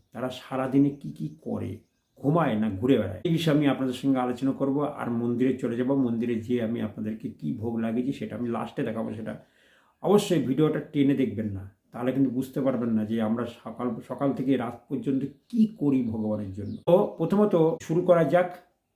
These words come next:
আমরা সকাল থেকে কি করি রাত পর্যন্ত ভগবানের জন্য। তো প্রথমত সাড়ে তিনটে আমরা উঠি,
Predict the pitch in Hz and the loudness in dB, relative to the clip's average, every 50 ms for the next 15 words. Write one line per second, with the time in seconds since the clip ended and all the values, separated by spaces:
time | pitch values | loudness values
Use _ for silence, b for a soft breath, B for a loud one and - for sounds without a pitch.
0 | _ _ - - 131 127 131 131 - 131 - 139 135 - 135 120 135 - - 143 | _ _ -10 -6 -4 -4 -4 -4 -4 -6 -4 -4 -4 -2 -2 -2 -2 -2 -2 -4
1 | - - 139 139 131 139 143 123 117 113 - - 123 117 110 107 131 120 113 110 | -4 0 0 0 0 0 -2 -4 -4 -6 -8 -8 -8 -8 -6 -4 -4 -4 -4 -4
2 | 123 104 98 107 110 113 117 117 110 104 120 120 123 135 156 - 175 175 175 170 | -6 -6 -4 -4 -4 -4 -4 -4 -4 -4 -4 -2 -2 -2 -2 0 2 2 2 0
3 | 170 - - 160 - 175 190 185 185 160 151 160 156 - - - - - - - | -2 -4 -6 -4 0 2 2 2 2 2 0 0 -2 -4 -12 -16 -16 -8 -2 2
4 | 156 175 170 170 170 160 160 143 160 - 113 120 131 127 127 127 127 123 123 123 | 2 2 2 2 2 0 0 0 -2 -4 -4 -4 -4 -4 -2 -2 -4 -4 -6 -8
5 | - - 165 - 220 | -8 -8 -8 -8 -8